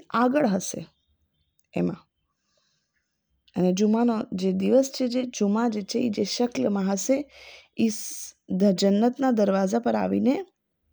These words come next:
ઊભી રહી જશે જુમ્મા, જુમ્માની શકલ. અને જે લોકો જુમ્માના દિવસે સૌથી વધારે મુહમ્મદ અને આલે મુહમ્મદ પર દુરૂદ પડતા હશે,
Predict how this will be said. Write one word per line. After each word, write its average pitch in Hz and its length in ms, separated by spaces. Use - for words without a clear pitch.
ઊભી 233 220
રહી 196 180
જશે 175 300
જુમ્મા, 190 360
જુમ્માની 190 400
શકલ. - 360
અને 254 240
જે 240 400
લોકો 247 400
જુમ્માના 240 500
દિવસે 240 340
સૌથી 285 500
વધારે 190 440
મુહમ્મદ 226 480
અને 226 160
આલે 208 260
મુહમ્મદ 208 540
પર 226 200
દુરૂદ 214 360
પડતા 220 460
હશે, 294 380